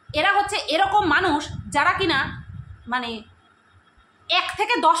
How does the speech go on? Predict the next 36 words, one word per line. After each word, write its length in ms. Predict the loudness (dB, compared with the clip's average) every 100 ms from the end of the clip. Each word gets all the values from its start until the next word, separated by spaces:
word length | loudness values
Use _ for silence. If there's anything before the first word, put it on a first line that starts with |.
| 2
পর্যন্ত 320 | 2 2 0
দেখে 280 | 0 0 0
না 120 | 0
যে 100 | -2
কি 240 | -2 0 2
বলতে 260 | 0 -2
চাচ্ছে, 260 | -4 -4 -4
কি 180 | -4 0
হচ্ছে। 240 | 0 0
এক 460 | -4 -2 0 2 2
যেই 180 | 2 2
দেখবে 400 | 2 2 0 0
অমনি 420 | 2 2 0 -4
ঠাপাস 400 | 0 4 4 4
করে 380 | 0 0 0 -2 -4
মেরে 220 | -2 0
দেবে। 220 | -2 -6 -14 -20 -20 _ _ _ _ -20 -20 -20 -10
এদেরকে 360 | -4 0 2 2
বলে 220 | 4 2 2
অশিক্ষিত 500 | 0 0 -4 -2 0
হার 300 | 0 0 2
হাভাতে, 400 | 2 2 0 -4 -14 _ -20 _
যারা 260 | -2 0 2
কিনা 280 | 2 2 0 0
কোনোদিনও 340 | 0 2 0
কিছু 200 | 0 -4
দেখেনি, 500 | 0 0 0 -4 -6 -2
হঠাৎ 380 | 2 2 2 0
করে 260 | 0 0 -4 -12 -14 -20 _ 0
কোনো 200 | 2 2
যোগ্যতা 440 | 0 0 2 0
ছাড়া 400 | 2 2 2 0 -4 -4
এত 180 | 0
টাকা 320 | 0 0 2 2
পেয়ে 240 | 2 0
গেছে, 340 | 0 -2 -8